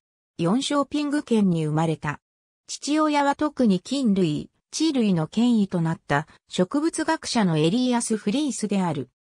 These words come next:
ウプサラ大学で植物学を学び、千八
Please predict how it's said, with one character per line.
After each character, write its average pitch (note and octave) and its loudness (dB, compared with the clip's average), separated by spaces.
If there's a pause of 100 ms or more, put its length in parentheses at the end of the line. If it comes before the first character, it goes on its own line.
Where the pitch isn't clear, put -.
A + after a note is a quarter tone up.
(320)
ウ F3 0
プ - -12
サ D4 -2
ラ C#4+ 2
大 C#4+ 0
学 A3+ -4
で E3+ 0 (240)
植 F3+ 0
物 D#4 -2
学 B3+ -2
を D#3+ 0
学 D#3+ 0
び、 D#3+ -2 (220)
千 D4+ -2
八 F3 -4